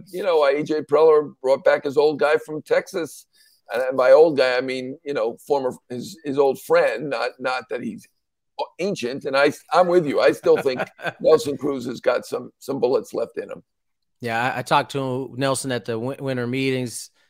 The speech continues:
Speaker 2: Sounds like he, he, he wants, he wants to do, he wants one more year. And so, uh, he gets to come to sunny San Diego to, to possibly spend,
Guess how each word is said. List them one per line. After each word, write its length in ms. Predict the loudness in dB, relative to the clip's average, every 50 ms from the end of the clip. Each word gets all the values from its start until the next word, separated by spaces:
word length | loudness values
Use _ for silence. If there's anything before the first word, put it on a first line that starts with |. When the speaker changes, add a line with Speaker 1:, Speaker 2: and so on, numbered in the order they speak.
| _ _
Speaker 2:
Sounds 400 | -12 -8 -4 -4 -2 -2 -4 -4
like 160 | -6 -6 -6
he, 180 | -10 -12 -12
he, 160 | -10 -12 -12 -10
he 100 | -10 -10
wants, 280 | -6 -4 -4 -4 -6 -8
he 80 | -10 -8
wants 280 | -4 -2 -2 -2 -4 -8
to 60 | -8
do, 160 | -6 -4 -4 -4
he 60 | -2
wants 200 | -2 -2 -2 -2
one 180 | 0 -2 0 0
more 140 | 0 -2
year. 340 | -2 -2 -2 -4 -4 -4 -6 -12
And 160 | -12 -10 -10 -8
so, 300 | -6 -4 -2 -2 -2 -2
uh, 320 | -2 -2 -2 -4 -4 -6 -6 _ _ _ _ _ _
he 120 | -14 -8
gets 180 | -8 -8 -8 -8
to 80 | -12
come 240 | -8 -6 -4 -4 -4
to 40 | -6
sunny 280 | -6 -4 -4 -4 -4 -6
San 260 | -6 -4 -4 -4 -2
Diego 320 | -2 -2 -2 0 -2 -4
to, 180 | -6 -6 -8 -10
to 200 | -6 -4 -4 -4
possibly 640 | -4 -4 -2 -2 0 0 0 -4 -6 -10 -10 -10 -10
spend, 580 | -10 -10 -6 -4 -2 -2 -2 -2 -4 -4 -6